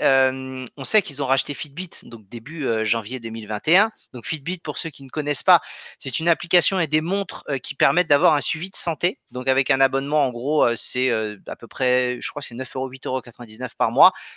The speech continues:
Ça peut analyser le sommeil, les éléments, vous donner des cours en vidéo. Et, euh, comptez vos pas, vous faire pas mal de petits challenges. Et, euh, donc Google a racheté Fitbit. Euh,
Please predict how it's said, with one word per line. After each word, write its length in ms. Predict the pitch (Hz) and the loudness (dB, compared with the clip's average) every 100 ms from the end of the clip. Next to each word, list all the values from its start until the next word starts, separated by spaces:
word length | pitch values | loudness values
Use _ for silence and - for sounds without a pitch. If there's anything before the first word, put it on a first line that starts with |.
| - _ | -20 _
Ça 120 | - | -4
peut 100 | - | 0
analyser 360 | 127 127 120 123 | 2 0 -2 -4
le 60 | 113 | -4
sommeil, 560 | - 120 123 135 143 | -4 0 2 2 0
les 180 | 123 110 | -4 -4
éléments, 380 | 120 120 127 131 | -4 -2 0 -2
vous 100 | 117 | -4
donner 260 | 117 117 | -8 -6
des 120 | 113 117 | -6 -10
cours 300 | - 156 131 | -8 -6 -4
en 100 | 113 | -6
vidéo. 580 | 113 117 120 139 151 - _ _ _ _ - - | -8 -4 0 0 0 -6 _ _ _ _ -20 -2
Et, 180 | 139 139 | 2 2
euh, 60 | |
comptez 280 | - 143 143 | -2 -6 -4
vos 120 | 117 | -4
pas, 160 | 98 139 | 4 4
vous 80 | 131 | 4
faire 220 | - 117 | -2 -2
pas 160 | - 131 | 0 2
mal 120 | 156 | 0
de 80 | 123 | -2
petits 180 | - - | -6 -2
challenges. 500 | - 110 135 175 131 - - - - - | 0 0 0 -2 -4 -6 -14 -16 -18 0
Et, 400 | 190 220 247 247 | 4 8 8 6
euh, 380 | 160 151 143 143 | 6 8 8 6
donc 160 | 139 131 | 4 -4
Google 320 | 143 151 208 | 0 4 6
a 80 | 143 | 8
racheté 300 | 120 - 113 | 6 2 -6
Fitbit. 400 | 139 143 214 262 - - | -12 -6 -6 -4 -8 0
Euh, 560 | 147 139 135 131 127 | 2 4 4 4 2